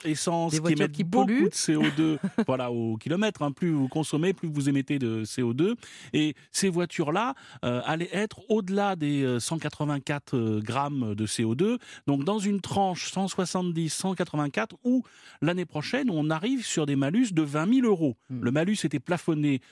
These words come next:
Speaker 1: avant à douze mille cinq cents euros et là, on va jusqu'à vingt mille euros. Donc là, il y a eu effectivement une volonté et une réussite d'ailleurs des vendeurs qui ont réussi à placer ces véhicules.
Speaker 2: Hmm.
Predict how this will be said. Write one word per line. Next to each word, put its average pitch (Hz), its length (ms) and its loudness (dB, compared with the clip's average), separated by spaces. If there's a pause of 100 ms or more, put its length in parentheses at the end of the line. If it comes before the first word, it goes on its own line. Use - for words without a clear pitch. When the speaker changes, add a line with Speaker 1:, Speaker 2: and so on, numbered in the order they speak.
(220)
Speaker 1:
avant 147 420 -2
à 120 80 0
douze 147 280 -2
mille 160 140 0
cinq 139 140 -4
cents 123 240 -2
euros 190 320 2
et 139 60 0
là, 170 120 -2
on 175 80 -2
va 156 120 0
jusqu'à 143 340 -2
vingt 127 100 0
mille 151 160 0
euros. 101 220 0 (340)
Donc 123 160 0
là, 170 100 0
il 151 60 0
y 131 40 2
a - 20 4
eu 120 180 0
effectivement 175 800 0
une 170 120 0
volonté 156 600 0 (320)
et 135 140 2
une 123 200 2
réussite 190 540 0
d'ailleurs 139 260 -2
des 131 120 -2
vendeurs 143 440 0
qui - 80 -4
ont 127 60 0
réussi 139 300 -2
à 110 40 0
placer 147 400 -4
ces 135 160 -2
véhicules. 113 380 -2 (220)
Speaker 2:
Hmm. 123 140 -4